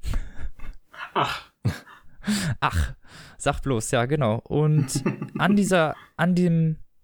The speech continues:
Speaker 2: Tod des Hundes merkt die Familie halt eigentlich erstmal, wie viel Glück sie hatte.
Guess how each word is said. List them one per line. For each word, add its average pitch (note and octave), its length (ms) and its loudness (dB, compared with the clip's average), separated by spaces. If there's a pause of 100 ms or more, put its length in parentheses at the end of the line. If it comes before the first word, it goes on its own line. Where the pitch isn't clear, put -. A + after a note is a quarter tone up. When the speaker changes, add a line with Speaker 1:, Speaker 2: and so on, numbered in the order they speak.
(100)
Speaker 2:
Tod A3 320 2
des - 160 -4
Hundes D#3+ 680 0 (480)
merkt D#3+ 380 0
die E3+ 60 0
Familie D#3 480 2
halt C#3 180 2
eigentlich C#3+ 440 0
erstmal, C#3 520 0
wie C#3 100 -2
viel D3 180 0
Glück D3 200 0
sie A2+ 200 -2
hatte. A2 360 -2